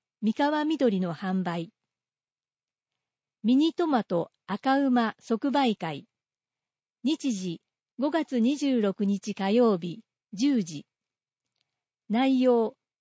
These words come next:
西尾産ミニトマト、赤馬。赤馬を使ったトマトジュースなどの販売。共通事項。場所、市役所。その他、なくなり次第終了。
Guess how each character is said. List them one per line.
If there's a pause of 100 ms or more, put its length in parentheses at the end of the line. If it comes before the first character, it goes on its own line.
(120)
西
尾
産
ミ
ニ
ト
マ
ト、 (160)
赤
馬。 (680)
赤
馬
を
使
っ (100)
た
ト
マ
ト
ジ
ュ
ー
ス (100)
な
ど
の
販
売。 (1300)
共
通
事
項。 (680)
場
所、 (160)
市
役
所。 (720)
そ
の
他、 (220)
な
く
な
り
次
第
終
了。